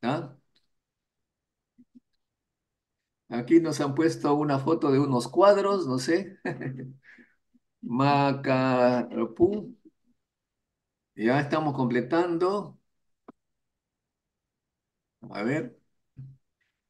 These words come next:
Muy bien, parece que vamos a, esta es la primera foto, después va a haber otra porque hay otro, otra pantalla. A ver, comenzamos por ellas.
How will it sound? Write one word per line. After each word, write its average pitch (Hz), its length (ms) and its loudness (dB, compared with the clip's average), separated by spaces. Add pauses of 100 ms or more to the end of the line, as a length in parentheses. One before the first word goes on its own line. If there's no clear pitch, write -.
(400)
Muy 165 200 6
bien, 160 200 6
parece 139 340 2
que 113 360 2
vamos 156 300 0
a, 139 140 0
esta 165 300 2
es 170 60 8
la 131 140 4
primera 151 380 2
foto, 160 180 0
después 117 200 0
va 151 60 4
a - 40 4
haber 156 160 2
otra 143 320 2
porque 117 240 -4
hay 135 120 2
otro, 123 580 0 (560)
otra 117 340 0
pantalla. 110 600 -2
A 95 80 -10
ver, - 280 -14 (340)
comenzamos 135 640 -4
por 117 180 0
ellas. 139 560 -2